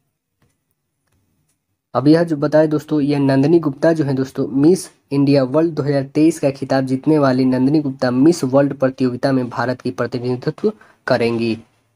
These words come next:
Next है केके Birla Foundation का जो है सरस्वती सम्मान दो हज़ार बाईस का किसे दिया गया है? तमिल भाषा की जो है प्रसिद्ध साहित्यकार कौन है? शिव शंकरी।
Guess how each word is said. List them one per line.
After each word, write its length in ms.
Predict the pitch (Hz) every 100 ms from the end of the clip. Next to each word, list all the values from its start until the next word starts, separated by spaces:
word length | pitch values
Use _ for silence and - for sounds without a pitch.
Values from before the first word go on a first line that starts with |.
| -
Next 240 | 160 185
है 60 | 185
केके 420 | - 156 156 196
Birla 320 | 160 151 160
Foundation 600 | 156 143 135 131 131 160
का 160 | 151 131
जो 120 | 127
है 80 | 127
सरस्वती 520 | - 131 - 127 175
सम्मान 380 | - 131 127 127
दो 80 | 120
हज़ार 240 | 123 123
बाईस 340 | 113 120 117 -
का 200 | 120 110 - _ -
किसे 240 | 127 135
दिया 260 | 127 131 135
गया 180 | 156 156
है? 160 | 123 - _ _ _
तमिल 280 | 135 131 156
भाषा 320 | 135 135 143
की 140 | 135 143
जो 60 | 131
है 100 | 131
प्रसिद्ध 400 | - - 151 147
साहित्यकार 680 | - 127 131 131 131 135
कौन 220 | 170 127 135
है? 120 | 170 _ _ _
शिव 260 | - 190 190
शंकरी। 540 | - 127 117 120 113